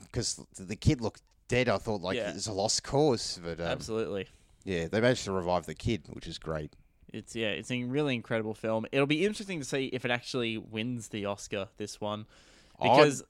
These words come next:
Speaker 1: I haven't seen the others, but I'd, I'd, I'd probably want it to win.
Speaker 2: I think American Factory is definitely the front runner, and Honeyland, which is the only other one I've seen,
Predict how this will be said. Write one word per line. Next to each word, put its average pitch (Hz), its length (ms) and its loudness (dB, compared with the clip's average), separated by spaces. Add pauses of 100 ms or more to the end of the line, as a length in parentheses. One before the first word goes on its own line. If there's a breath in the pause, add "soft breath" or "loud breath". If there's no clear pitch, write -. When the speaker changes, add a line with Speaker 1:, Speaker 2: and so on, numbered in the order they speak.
(100)
Speaker 1:
I 113 140 2
haven't 151 200 6
seen 156 240 4
the 107 120 4
others, 107 300 4
but 110 160 2
I'd, 92 320 2
I'd, 90 200 0
I'd 95 240 6
probably 87 240 -2
want 82 180 -4
it 67 60 -14
to 87 100 -6
win. 78 380 -6
Speaker 2:
I 131 120 0
think 196 200 -4
American 151 360 -2
Factory 117 520 -4
is 107 120 -8
definitely 107 600 -6
the 104 100 -10
front 107 340 -6
runner, 123 300 -4
and 110 260 -8
Honeyland, 120 680 -4
which 113 180 -12
is 110 80 -12
the 110 140 -8
only 107 180 -8
other 110 160 -4
one 104 160 -6
I've 107 140 -10
seen, 107 480 -12